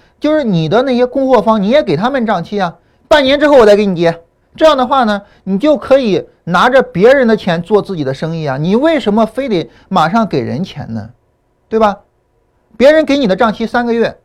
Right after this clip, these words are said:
你给别人的账期六个月，六个月怎么比划的啊？这样，<laughs> 你给别人的账期六个月，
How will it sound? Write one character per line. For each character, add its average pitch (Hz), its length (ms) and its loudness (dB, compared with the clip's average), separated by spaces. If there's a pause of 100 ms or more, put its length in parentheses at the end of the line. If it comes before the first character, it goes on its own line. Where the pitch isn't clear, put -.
(120)
你 226 180 -4
给 240 140 4
别 196 140 2
人 247 100 0
的 240 60 -2
账 220 180 -2
期 226 160 -8
六 302 260 -2
个 151 140 0
月， 127 240 -6 (500)
六 214 180 -2
个 180 100 -2
月 170 120 -2
怎 127 120 -8
么 123 100 -10
比 113 120 -8
划 113 160 -8
的 113 60 -8
啊？ 147 160 -4
这 165 100 -8
样， 139 140 -4 (340)
<laughs> - 400 -6
你 269 120 -4
给 285 120 4
别 208 160 4
人 254 100 2
的 233 60 -2
账 220 160 -4
期 202 140 -8
六 247 180 0
个 143 120 0
月， 120 200 -8